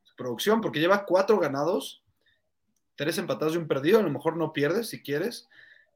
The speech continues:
pero el Cruz Azul tampoco da mucho de qué hablar de visitante, pero es, pues, al final puede decir que también es su casa. Entonces, eh, siempre, siempre hay riña entre ambas aficiones, siempre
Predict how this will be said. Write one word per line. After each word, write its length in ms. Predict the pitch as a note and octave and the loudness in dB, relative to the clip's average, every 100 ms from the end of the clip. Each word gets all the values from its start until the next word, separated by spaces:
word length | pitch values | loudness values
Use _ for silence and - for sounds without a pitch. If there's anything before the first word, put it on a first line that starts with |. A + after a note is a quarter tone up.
| _ | _
pero 120 | A#2+ | -6
el 80 | B2+ | -6
Cruz 240 | C3 B2+ | -6 -8
Azul 360 | - F3 G3+ - _ _ | 0 0 0 -6 _ _
tampoco 520 | A#2+ B2 D#3+ E3 G3 | -8 -4 -4 0 2
da 200 | D#3 D#3+ | 2 0
mucho 260 | D#3+ D#3 E3+ | -2 -2 0
de 140 | A#2+ | 0
qué 100 | D3+ | 0
hablar 200 | C3+ C#3 | 0 0
de 80 | B2 | -2
visitante, 420 | A2+ B2+ G#3+ G#3+ | -6 0 2 2
pero 180 | - C3+ | 0 -2
es, 260 | C#3 - _ _ - | -2 -8 _ _ -10
pues, 120 | B2+ | -8
al 80 | A2+ | -6
final 240 | B2+ D3 | -6 -2
puede 140 | E3 | 0
decir 140 | - C#3+ | 0 -4
que 120 | D3 | -6
también 280 | A#2 A#2+ C#3 | -6 -8 -8
es 80 | C3+ | -10
su 140 | - | -12
casa. 300 | A#2 A#2 G#2+ | -10 -10 -12
Entonces, 520 | G2+ A#2+ - C3+ B2+ - - _ _ _ | -14 -12 -8 -8 -10 -18 -20 _ _ _
eh, 200 | - - | 0 0
siempre, 680 | - G#3+ G#3+ G#3 E3 A#2+ - | 4 2 4 4 4 0 -8
siempre 360 | - F#3 E3+ D#3+ | -8 -6 -2 2
hay 400 | D#3+ D#3 C3+ - _ _ _ _ _ | 2 2 -2 -12 _ _ _ _ _
riña 400 | B2+ D#3+ D#3+ C#3+ | 0 2 2 2
entre 320 | B2 A#2+ A#2+ | 0 -2 -2
ambas 400 | B2 B2+ B2 A#2+ | -2 -4 -4 -4
aficiones, 800 | A2+ A2 - G#3+ G#3+ G3+ - - _ | -10 -6 0 2 2 0 -6 -14 _
siempre 720 | - C3+ C3+ C3 C3+ C3 - | -12 -10 -8 -8 -6 -6 -10